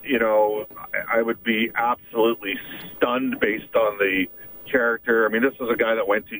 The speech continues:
Erie when lots of other players, uh, in the O H L have not gone to Erie over the years. Um, and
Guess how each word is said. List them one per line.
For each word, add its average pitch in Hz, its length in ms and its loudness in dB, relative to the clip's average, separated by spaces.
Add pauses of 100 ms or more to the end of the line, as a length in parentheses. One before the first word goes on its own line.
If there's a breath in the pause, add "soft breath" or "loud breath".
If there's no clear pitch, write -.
Erie 120 460 2 (300 loud breath)
when 107 160 2
lots 117 440 2
of 120 80 2
other 113 240 2 (240)
players, 110 400 4 (220)
uh, 107 240 4 (140)
in 107 80 -6
the 110 100 2
O 107 140 4
H 104 180 -2
L 107 120 4
have - 60 -16
not 107 200 -2
gone 104 180 0
to 90 160 -14
Erie 110 280 4
over 107 200 2
the 104 80 0
years. 101 380 2 (640 loud breath)
Um, 95 500 0 (540)
and 110 400 -2